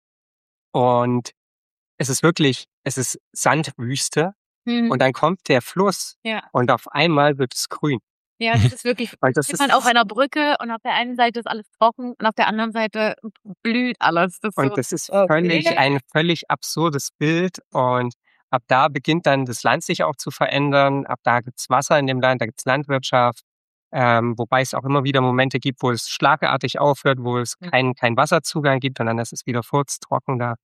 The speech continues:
Speaker 1: Und das ist dieser Mix, der macht's ganz besonders. Und,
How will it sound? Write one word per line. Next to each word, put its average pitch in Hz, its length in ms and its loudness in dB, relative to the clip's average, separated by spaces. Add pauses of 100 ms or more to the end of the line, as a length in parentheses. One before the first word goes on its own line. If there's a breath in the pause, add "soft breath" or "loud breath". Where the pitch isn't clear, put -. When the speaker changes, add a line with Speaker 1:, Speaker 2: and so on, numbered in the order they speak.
(640)
Speaker 1:
Und - 160 -2
das 123 140 2
ist - 160 -4
dieser 127 260 2
Mix, 175 580 0 (240)
der 120 100 2
macht's - 360 -2
ganz 127 240 0
besonders. 135 720 2
Und, 117 600 -2